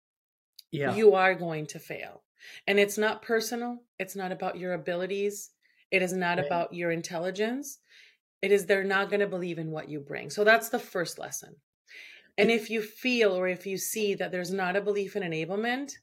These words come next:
Speaker 2: get out of that company.
Speaker 1: Could, could I just, uh, just stop you there before you move on
Speaker 2: Yeah.
Speaker 1: to some of the other lessons? But because I, it's interesting that you, you've had experience with startups, and
Speaker 2: Mm-hmm.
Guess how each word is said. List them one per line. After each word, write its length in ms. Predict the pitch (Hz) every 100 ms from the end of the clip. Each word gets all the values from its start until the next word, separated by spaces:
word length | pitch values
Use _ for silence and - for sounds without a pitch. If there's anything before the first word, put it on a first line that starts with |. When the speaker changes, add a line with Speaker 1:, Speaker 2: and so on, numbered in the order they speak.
| _ _
Speaker 2:
get 180 | 208 202
out 220 | 185 175
of 100 | 160
that 180 | 160 -
company. 580 | 156 143 - _ - _ _ _ _ -
Speaker 1:
Could, 200 | - 190
could 140 | 208
I 140 | 220 262
just, 400 | 269 214 - -
uh, 180 | 185 165
just 220 | 196 185
stop 180 | 196 170
you 60 | 165
there 160 | 151
before 240 | 139 135 165
you 100 | 151
move 220 | 156 147
on 160 | 147
Speaker 2:
Yeah. 140 | 160 320
Speaker 1:
to 60 |
some 140 | 285 160
of 60 | 156
the 100 | 156
other 140 | 160
lessons? 520 | 139 107 - 95 98
But 300 | - 151 127 - - - - _ _
because 280 | 165 175 165
I, 80 |
it's 240 | 165 160 160
interesting 420 | 190 196 - 147
that 140 | 139 135
you, 220 | 139 -
you've 280 | 165 156 143
had 180 | 160 147
experience 520 | 127 - 151 135 -
with 100 | 123
startups, 920 | - 160 151 143 - - - - -
and 200 | 127 120
Speaker 2:
Mm-hmm. 420 | 220 196 185 220